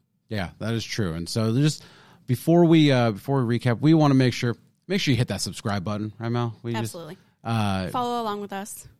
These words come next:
Speaker 1: Yeah, because we're doing these once a week. We love coming together and doing these things where we're not, you know, arguing about our kids' college fund. Um,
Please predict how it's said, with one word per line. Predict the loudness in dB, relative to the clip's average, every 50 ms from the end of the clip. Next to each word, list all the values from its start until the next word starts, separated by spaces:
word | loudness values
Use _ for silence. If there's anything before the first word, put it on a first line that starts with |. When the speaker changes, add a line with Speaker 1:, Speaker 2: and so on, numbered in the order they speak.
| _ _
Speaker 1:
Yeah, | -6 -6 -4
because | -4 -4 -4 -4 -6 -6 -6
we're | -8 -4 -4 -2
doing | 0 0 0 0 0 0
these | -2 -2 -4 -4 -6 -8
once | -8 -4 -4 -4 -4 -4
a |
week. | -6 -4 -4 -4 -6 _ _ -6
We | -4 -2
love | -2 -2 -2 -4
coming | -4 -6 -4 -4
together | -6 -6 -8 -8 -8 -8 -8 -8
and | -10 -10
doing | -10 -8 -8 -8
these | -8 -10 -10 -10 -12
things | -10 -10 -10 -10 -10
where | -10 -10 -8
we're | -8 -8
not, | -8 -8 -10 -12 _ -20 -20 -20 -20 _ -14
you | -12 -10
know, | -10 -10 -10
arguing | -8 -8 -8 -8 -8 -8
about | -6 -6 -6
our | -6 -6
kids' | -8 -10 -10 -10
college | -8 -6 -6 -6 -6
fund. | -6 -4 -2 -2 -2 -4 -6 -16 -20 -20 -16 -8
Um, | -4 -2 -2 0 0 -2 -4 -6